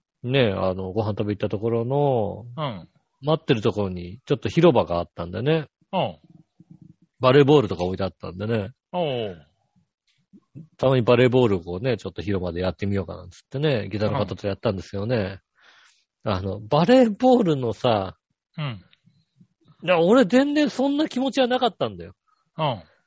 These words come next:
Speaker 1: でも、こう、バレーボール、アンダーパス、ポーンって上げてさ、
Speaker 2: うん。
Speaker 1: 向こうからさ、トス、こう、返ってきたからさ、今度はさ、
Speaker 2: うん。
Speaker 1: オーバーで上か-、上にさ、ポーンってやるじゃないですか。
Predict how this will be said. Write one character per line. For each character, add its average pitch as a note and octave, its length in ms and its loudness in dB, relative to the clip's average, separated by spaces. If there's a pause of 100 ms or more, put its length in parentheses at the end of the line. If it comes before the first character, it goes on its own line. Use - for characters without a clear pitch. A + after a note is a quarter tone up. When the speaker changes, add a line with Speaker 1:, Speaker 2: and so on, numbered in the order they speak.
(420)
Speaker 1:
で F3 80 -2
も、 E3+ 360 2
こ B2+ 160 -2
う、 A#2+ 40 -4
バ D3 120 4
レ F3 100 6
ー E3 40 2
ボ F3 140 2
ー D#3+ 40 2
ル、 C#3 400 0
ア E3 60 2
ン E3+ 120 -4
ダ E3+ 140 2
ー D#3 40 -6
パ E3 160 -2
ス、 A2+ 440 -6
ポ B2+ 240 0
ー - 20 -2
ン A2 40 -8
っ - 20 -14
て G2+ 100 -6
上 G2+ 80 -4
げ G#2+ 100 -2
て F#2+ 180 -8
さ、 F2+ 300 -6 (300)
Speaker 2:
う D#3 40 -4
ん。 G#2+ 240 -4 (220)
Speaker 1:
向 C3+ 80 -14
こ C3 200 2
う A2 40 -4
か G#2+ 100 0
ら G2 100 2
さ、 F#2+ 360 -4
ト A#2 140 2
ス、 F2+ 340 -10
こ F#2 320 -4
う、 - 40 -20
返 G#2 160 0
っ F2+ 40 -4
て - 140 -14
き - 60 -14
た F2 100 -8
か F2+ 80 -6
ら F#2 100 -6
さ、 F#2+ 160 -12
今 A2 160 -4
度 F#2 60 -2
は - 40 -6
さ、 G#2 120 -6
Speaker 2:
う G2+ 40 0
ん。 G#2 100 -8 (320)
Speaker 1:
オ E3+ 200 8
ー - 20 6
バ A#2 160 6
ー - 20 0
で G2 120 0
上 B2 240 4
か-、 C3 240 0
上 D3 300 6
に C#3+ 140 -2
さ、 B2+ 160 -2 (120)
ポ F3+ 80 2
ー D3+ 220 0
ン - 40 -8
っ - 20 -10
て A#2 80 -4
や A#2+ 60 2
る A#2 80 -4
じ A2+ 60 -4
ゃ G#2+ 40 -4
な F#2+ 60 -8
い F2 40 -10
で E2+ 60 -14
す - 80 -20
か。 F#2+ 180 -18